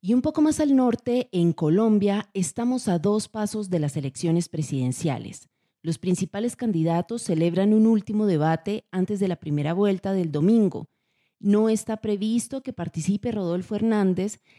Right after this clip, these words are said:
quien hace una semana era considerado como una posibilidad remota. No obstante, ahora se evidencia un aumento en su popularidad.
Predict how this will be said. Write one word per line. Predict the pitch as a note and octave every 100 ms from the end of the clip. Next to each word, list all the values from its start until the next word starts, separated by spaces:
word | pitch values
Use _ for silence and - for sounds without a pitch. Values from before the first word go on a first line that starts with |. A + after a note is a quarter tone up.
| _ _
quien | A3+ A3+
hace | A#3+ D4
una | D4 D4+
semana | C4+ G#3 A3 A#3+ A#3+
era | B3
considerado | B3 B3 G#3+ F3+ D#3 D#3 E3 F#3 G#3+
como | - E3+
una | E3 F3+
posibilidad | - G#3+ D#3+ D3 D3+ D3+ D#3
remota. | E3+ F#3 G#3 F3+ - D3+ _ _ _ -
No | E3
obstante, | F3 - A#3 A3 A3+ A#3 -
ahora | D3+ D#3 F#3 A3+
se | C4
evidencia | A3+ A#3+ A#3+ A3+ B3 A3 -
un | G#3+
aumento | G3+ G3 G3 G3+ G#3
en | G3+ F3+
su | C#3+
popularidad. | E3 D3+ E3+ E3+ F#3 F3+ -